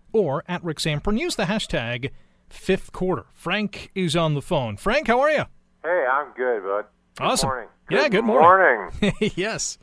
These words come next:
Speaker 2: Anyway, beautiful game. My player of the game is the whole team.
Speaker 1: Oh, okay.
Speaker 2: And
Speaker 1: Everyone.
Speaker 2: I think the whole team played great. And, uh,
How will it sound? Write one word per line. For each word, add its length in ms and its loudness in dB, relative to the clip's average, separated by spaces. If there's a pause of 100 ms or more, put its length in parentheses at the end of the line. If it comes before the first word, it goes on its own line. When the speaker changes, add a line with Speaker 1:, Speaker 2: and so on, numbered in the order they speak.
Speaker 2:
Anyway, 460 2 (120)
beautiful 420 -2
game. 440 -6 (260)
My 400 4 (180)
player 480 2
of 140 -2
the 80 -6
game 400 -8
is 240 -6
the 100 2
whole 280 2 (100)
team. 240 -10 (300)
Speaker 1:
Oh, 180 2
okay. 300 -4 (420)
Speaker 2:
And 100 -2
Speaker 1:
Everyone. 360 4
Speaker 2:
I 100 4
think 140 -4
the 100 0
whole 220 4
team 340 -10
played 240 -2
great. 380 0 (800)
And, 380 -8
uh, 400 0